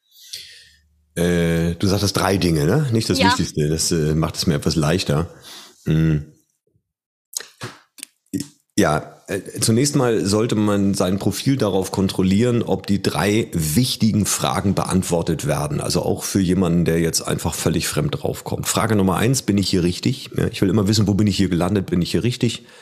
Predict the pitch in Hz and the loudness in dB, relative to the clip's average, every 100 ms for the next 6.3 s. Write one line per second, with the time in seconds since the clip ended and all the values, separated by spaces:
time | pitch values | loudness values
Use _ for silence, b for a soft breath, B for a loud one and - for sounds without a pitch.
0 | B B B - 92 107 107 95 - 101 | B B B -4 -2 2 2 0 0 0
1 | 107 98 - 101 113 104 98 117 131 92 | 0 0 0 2 2 2 4 4 2 0
2 | - 71 147 - - - - - - - | 0 0 -2 -2 -2 0 -2 -6 -10 -8
3 | - - - 64 73 90 - 82 78 - | -8 -6 -6 -4 -2 -2 0 -2 -2 0
4 | 90 98 - - B B B - 95 85 | 2 2 -2 -10 B B B -6 -2 0
5 | 95 98 92 82 85 92 92 92 90 - | 0 2 2 0 0 0 2 2 0 -2
6 | - 95 | 0 0